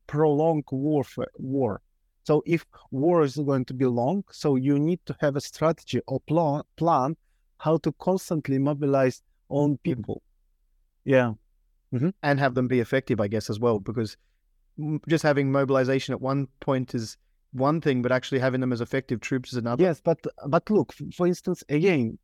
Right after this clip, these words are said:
Speaker 1: uh, it is arguable position in my point of view. Why? Because if you have a front line w-, where, for instance, in one square kilometer, you have a ten Russian soldiers or ten Ukrainian soldiers,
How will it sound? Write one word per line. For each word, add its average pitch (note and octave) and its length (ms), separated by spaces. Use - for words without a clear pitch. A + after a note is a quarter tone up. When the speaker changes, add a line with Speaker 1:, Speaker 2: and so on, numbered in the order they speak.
Speaker 1:
uh, C3+ 220
it C#3+ 200
is E3 240
arguable D3 560
position A2+ 680
in A#2+ 140
my C3 160
point A2+ 320
of A2 80
view. A2 180
Why? A2+ 360
Because C3+ 320
if F3 140
you G#3 120
have E3+ 200
a E3 60
front E3+ 260
line G2 340
w-, A#2+ 340
where, B2+ 760
for C#3 180
instance, C3+ 520
in C#3 260
one D3+ 260
square E3 400
kilometer, C#3 640
you B2+ 120
have C3+ 200
a C3+ 100
ten D#3 340
Russian C3+ 380
soldiers A2 560
or C3+ 180
ten C3+ 200
Ukrainian B2+ 460
soldiers, C#3 500